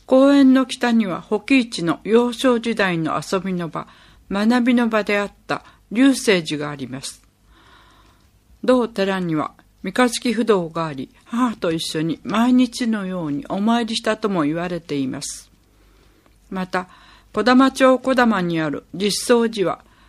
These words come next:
聖火の菩提寺であり、寛政十二年、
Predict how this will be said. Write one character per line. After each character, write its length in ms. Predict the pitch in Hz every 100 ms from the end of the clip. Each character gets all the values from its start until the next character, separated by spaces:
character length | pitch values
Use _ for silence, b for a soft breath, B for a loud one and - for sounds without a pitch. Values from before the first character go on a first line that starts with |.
| b _
聖 320 | - 277 254
火 160 | 233 175
の 140 | 156
菩 160 | 170 190
提 220 | 226 226
寺 160 | 220
で 100 | 185
あ 120 | 175 160
り、 220 | - - b b b b b b -
寛 200 | 240 247
政 460 | 233 240 233 214
十 240 | 175 208 214
二 160 | 208
年、 240 | 165 135